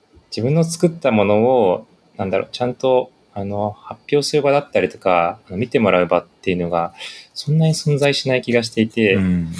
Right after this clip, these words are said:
Speaker 2: ん。
Speaker 1: それがエスエヌエスだったりとかに、まあ、映像として流れていったりとか、うん、まあ、今だったら、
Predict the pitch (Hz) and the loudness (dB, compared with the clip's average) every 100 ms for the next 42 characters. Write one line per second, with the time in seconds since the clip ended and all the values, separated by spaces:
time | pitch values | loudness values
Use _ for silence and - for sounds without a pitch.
0 | 87 82 80 _ _ - 127 131 120 113 | -4 -4 -10 _ _ -6 -2 0 0 0
1 | 123 127 120 98 - - 82 - - 92 | 0 0 0 -2 -2 -4 -4 -8 -2 2
2 | 87 85 90 - _ _ _ 113 113 110 | 2 0 -4 -10 _ _ _ 0 0 0
3 | 104 113 95 95 95 98 - - 92 101 | -2 0 0 0 0 -2 -6 0 0 0
4 | 113 95 90 90 - 90 _ - - _ | -4 -4 0 -2 -4 -12 _ -12 -12 _
5 | 92 92 - _ _ _ _ _ _ _ | -2 -2 -4 _ _ _ _ _ _ _
6 | _ 87 85 87 101 107 131 92 - 85 | _ -14 -12 -12 -8 -2 0 -2 -2 -2
7 | 85 - | -2 -4